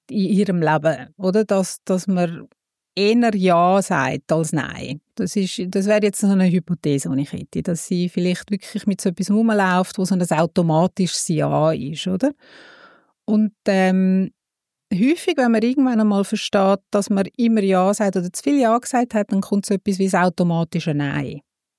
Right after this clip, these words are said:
Und das automatische Nein ist ja etwa gleich unfrei wie das automatische Ja, oder? Also es ist, und, und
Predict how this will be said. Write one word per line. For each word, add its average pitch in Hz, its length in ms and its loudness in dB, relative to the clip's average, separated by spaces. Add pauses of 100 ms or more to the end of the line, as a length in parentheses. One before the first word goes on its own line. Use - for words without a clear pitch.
(1040)
Und 226 180 0
das 208 140 2
automatische 214 640 0
Nein 233 300 2
ist 208 280 0
ja 190 140 2
etwa 196 200 -2
gleich 247 320 2
unfrei 240 640 2
wie 190 100 2
das 190 120 2
automatische 175 720 0
Ja, 170 440 2
oder? 170 320 0
Also 190 240 0
es 196 120 -2
ist, 202 180 2
und, 202 220 0
und 202 140 0